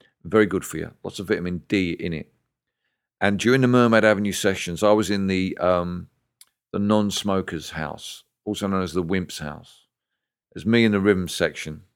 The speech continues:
And, uh, we sat one morning and I watched at breakfast Ken Coomer put Marmite on a piece of toast. And it's, I mean, it's very strong, like it was Nutella.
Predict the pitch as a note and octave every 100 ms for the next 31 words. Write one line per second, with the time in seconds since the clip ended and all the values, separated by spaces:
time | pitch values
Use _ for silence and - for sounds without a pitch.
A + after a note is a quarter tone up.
0 | _ _ _ _ - F2 F2 E2+ G2 F2+
1 | F2+ F2 _ _ _ _ _ _ _ _
2 | _ _ - - - E2 - A2 F#2+ G#2
3 | G2+ G2 G2 F2+ F#2 F2+ G#2+ G#2+ - -
4 | - _ _ _ _ - - F#2+ F2 E2+
5 | - G2+ F#2+ F#2 G2 F#2 D#2 D#2 - _
6 | _ _ _ G2+ D2+ F#2+ F#2+ F#2+ E2+ E2+
7 | F2+ F#2+ F2 D#2+ - D#2 D#2 - E2+ D#2+
8 | - - - F#2 D#2 - G2 F#2 - F2+
9 | D#2 D2+ _ _ _ _ - E2 D2+ F2
10 | - - _ _ - F2 F2 - E2+ D#2